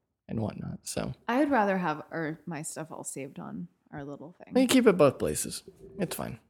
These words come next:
Speaker 1: Google's not going out of business anytime soon. Apple's not going out of business anytime soon. So it is what it is. But yeah, backups are important no matter what, whether it's web-based, like if you're doing
Speaker 2: Yeah.
Speaker 1: your, your, your blog.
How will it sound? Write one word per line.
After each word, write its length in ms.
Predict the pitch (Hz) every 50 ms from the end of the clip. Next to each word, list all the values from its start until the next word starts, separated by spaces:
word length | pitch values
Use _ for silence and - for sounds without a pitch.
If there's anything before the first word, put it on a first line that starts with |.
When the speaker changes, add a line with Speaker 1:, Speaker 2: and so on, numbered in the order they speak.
| _ _ _ _ _ _ _ _ _ _ _ _ _ _ -
Speaker 1:
Google's 300 | 220 208 165 151 131 135
not 160 | 135 123 117
going 180 | 123 110 107 107
out 140 | 104 104
of 60 | 101 101
business 380 | 107 104 101 110 104 101 -
anytime 440 | 107 104 101 98 - 107 107 104 101
soon. 260 | - 113 113 110 113
Apple's 320 | 120 123 120 - 107 - -
not 140 | 85 85
going 140 | - 92 90
out 40 | 110
of 60 | 107
business 420 | - - - - 107 110 - - - -
anytime 400 | 139 - - - - - - -
soon. 260 | - - - - 139
So 260 | - - - 67 - - _ _ _ _ _ _ _ _ _ _ _ _ _ _ _ _ _ _ _ _ _ _ _
it 100 | - 170
is 180 | 180 175 175 180
what 120 | 175 170 165
it 100 | 151 139
is. 320 | 139 147 143 127 110 -
But 280 | - - 113 110 113 117
yeah, 200 | 131 131 120 113
backups 480 | 123 127 131 135 - 139 131 - -
are 80 | 123 120
important 400 | 117 107 - 123 117 104 104 110
no 80 | 117
matter 240 | 117 117 113 110 107
what, 240 | 107 110 101 92 85
whether 260 | 104 107 107 107 107
it's 220 | 104 101 - - 110
web-based, 960 | 104 107 110 113 117 123 - - _ _ _ _ - 120 123 127 131 - -
like 120 | 123 -
if 60 | 123
you're 80 | 120 117
doing 220 | 110 117 113 113
Speaker 2:
Yeah. 60 | 113 110
Speaker 1:
your, 120 | 107 104
your, 180 | 139 - 110 101 - - 170 -
your 280 | - 117 110 - - - _ -
blog. 400 | 120 117 110 107 110 123 135